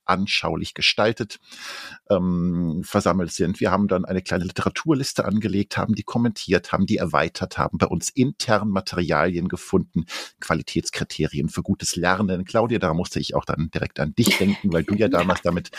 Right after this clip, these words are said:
Speaker 1: mitgewirkt hast, unseren Train the Online Moderator, wo man, äh, praktische Tools, Workshops online durchzuführen bekommt. Wir haben jetzt ein kleines Toolset angelegt zum Thema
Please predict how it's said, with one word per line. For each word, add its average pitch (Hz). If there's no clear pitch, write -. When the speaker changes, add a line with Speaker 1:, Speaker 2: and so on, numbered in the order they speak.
Speaker 1:
mitgewirkt -
hast, 90
unseren 95
Train 113
the -
Online 85
Moderator, 87
wo 90
man, 92
äh, 101
praktische -
Tools, 90
Workshops -
online 80
durchzuführen 80
bekommt. 80
Wir 101
haben 104
jetzt 123
ein 110
kleines 104
Toolset -
angelegt 82
zum 95
Thema 90